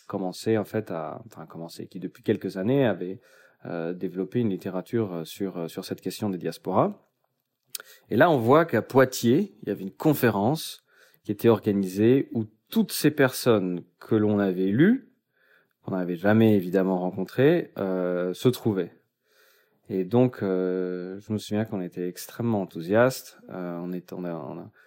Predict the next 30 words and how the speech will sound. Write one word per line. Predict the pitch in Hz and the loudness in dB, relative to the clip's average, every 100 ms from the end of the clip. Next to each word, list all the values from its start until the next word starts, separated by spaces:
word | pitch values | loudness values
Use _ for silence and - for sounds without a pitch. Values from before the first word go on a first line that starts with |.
| _ _ - | _ _ -10
on | |
a | 95 | -10
pris | - 127 | 0 4
une | 120 | 4
voiture | 101 98 - 127 | 2 0 2 -2
tous | 123 104 | -2 -2
les | 95 | -2
deux, | 90 127 143 | 2 4 4
on | 127 | 2
est | 92 | -2
descendu | 101 104 110 104 | -6 -2 -2 0
à | 98 | 0
Poitiers, | - 92 - 117 135 156 _ _ _ _ _ - | -2 -6 0 2 2 0 _ _ _ _ _ -8
et | |
là, | 98 110 120 113 | -2 0 2 0
on | 92 | -2
est, | 87 82 69 | -6 -8 -10
on | 76 | -12
a, | 85 71 69 62 - - - - | -12 -12 -12 -14 -16 -20 -20 -20
on | - 90 | -18 -16
a | |
participé | - 110 - 107 107 98 107 | -10 -8 -4 -4 -4 0 0
au | 92 | 0
colloque, | - 92 98 110 - | -4 -2 0 0 -4
euh, | 85 78 90 92 - | -12 -12 -16 -18 -6
ébloui. | - 139 123 113 107 113 143 - - | 2 4 4 2 0 -4 -14 -6 0
<laughs> | 139 190 - _ - 160 165 - - | 2 0 -6 _ -14 -10 -10 -8 0
On | 120 | 2
était, | 120 123 - - 151 139 | 4 2 2 6 8 8
euh, | 117 107 107 | 4 2 -2